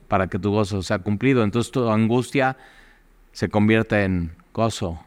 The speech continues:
tu tristeza se convierte en alegría. Entonces, "Porque Él me ha librado de toda angustia". ¿Estás angustiado hoy?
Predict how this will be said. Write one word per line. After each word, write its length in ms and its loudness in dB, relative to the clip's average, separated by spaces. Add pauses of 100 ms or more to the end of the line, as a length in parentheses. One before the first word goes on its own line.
(560)
tu 140 -2
tristeza 800 -2 (580)
se 160 -10
convierte 480 2
en 120 2
alegría. 720 0 (540)
Entonces, 300 0
"Porque 380 0
Él 100 2
me 120 2
ha 80 4
librado 500 2
de 120 0
toda 240 0
angustia". 400 0
¿Estás 280 -2
angustiado 580 0
hoy? 320 -2